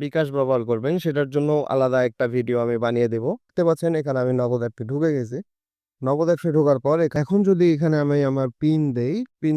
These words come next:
দিয়ে আমি just log in-এ চাপ দিলেই কিন্তু আমার নগদ অ্যাপসে ঢুকে যাবে। তো এই যে এখানে দেখতে পাচ্ছেন যে আমি বিদেশে থাকা অবস্থাতেও কিন্তু আমার নগদ অ্যাপসে log in হয়ে গেছে। আমি চাইলে এখান থেকে ব্যালেন্স দেখতে পারবো বা, বা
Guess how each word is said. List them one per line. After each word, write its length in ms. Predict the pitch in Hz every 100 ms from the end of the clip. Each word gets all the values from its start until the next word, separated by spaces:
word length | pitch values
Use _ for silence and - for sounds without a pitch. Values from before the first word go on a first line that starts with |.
| 147
দিয়ে 120 | 143 139
আমি 100 | 139 131
just 160 | 131 139
log 120 | 131 131
in-এ 140 | 139 135
চাপ 120 | 127 117
দিলেই 240 | 120 156 208
কিন্তু 160 | 180 165 151
আমার 140 | 143 135
নগদ 240 | 139 135 131
অ্যাপসে 240 | 131 - 180
ঢুকে 160 | 170 151 117
যাবে। 140 | 104 104
তো 60 | 156
এই 40 | 143
যে 40 | 143
এখানে 180 | 143 135
দেখতে 180 | 131 135
পাচ্ছেন 220 | 123 - 175
যে 40 | 165
আমি 80 | 139 127
বিদেশে 300 | 135 135 147 -
থাকা 240 | 135 156 - 131
অবস্থাতেও 500 | 139 139 - 143 190 185
কিন্তু 180 | 139 120
আমার 140 | 117 117
নগদ 220 | 113 113 113
অ্যাপসে 240 | 117 - 175
log 120 | 139 123
in 60 | 120
হয়ে 120 | 117 110
গেছে। 200 | 107 180 226 _ _ _ _ -
আমি 160 | 120 123
চাইলে 200 | 131 127 127
এখান 140 | 131 123
থেকে 140 | 123 117
ব্যালেন্স 240 | 127 135 131
দেখতে 180 | 135 135 135
পারবো 180 | 120 147
বা, 60 | 156
বা 80 | 120